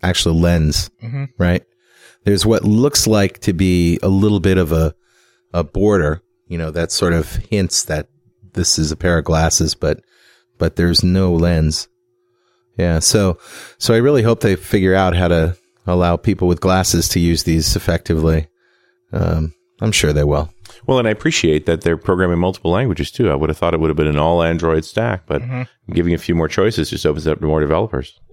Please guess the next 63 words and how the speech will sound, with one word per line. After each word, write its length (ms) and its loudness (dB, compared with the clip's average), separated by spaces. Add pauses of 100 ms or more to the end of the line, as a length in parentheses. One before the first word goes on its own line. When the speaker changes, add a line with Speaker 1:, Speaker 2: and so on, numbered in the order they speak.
Speaker 1:
Well, 140 0
and 100 2
remember, 240 2
that's 400 -2
not 280 0
a 40 0
native 320 0
app. 220 0
That's 280 -4
a, 240 0 (240)
a, 100 -4
a, 640 -4 (280)
a 40 -2
rest 300 0
app. 220 -6 (320)
Speaker 2:
Yep. 240 -8
For 80 -8
the 100 -2
rest 240 0
stuff, 420 -2
you 100 -10
can 240 -10
write 220 0
it 140 -6
in 100 -8
anything 380 -8
you 100 -8
Speaker 3:
Sure. 220 2
Speaker 2:
want 140 -4
as 160 -8
long 160 -4
as 120 -10
it 160 -14
serves 300 -6
up 140 -6
the 100 -12
right, 240 -8 (300)
um, 640 -8
Speaker 3:
rest. 140 -4
Speaker 2:
responses. 480 -6 (120)
Speaker 3:
Yeah. 200 -2 (920)
Well, 200 2
I 40 2
bet 160 0
you 80 2
Xamarin 380 0
will 100 0
get 180 0
in 140 0
there 160 2
as 80 -4
soon 160 0
as 100 -2
possible. 460 -4
Speaker 2:
Oh, 160 0
yeah. 300 -2
Speaker 3:
C 240 0
Sharp 340 0
will 80 0
be 100 0
taken 300 0
care 260 2
of. 240 -2